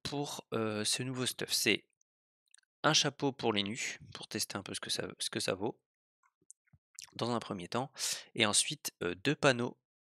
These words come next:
de cette nou-, de, de cette, euh, nouvelle panneau, la panoplie Grob,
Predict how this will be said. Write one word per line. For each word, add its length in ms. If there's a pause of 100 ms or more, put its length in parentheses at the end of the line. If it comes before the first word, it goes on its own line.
(160)
de 80
cette 360
nou-, 340
de, 380
de 120
cette, 340
euh, 320
nouvelle 260
panneau, 340
la 140
panoplie 420
Grob, 340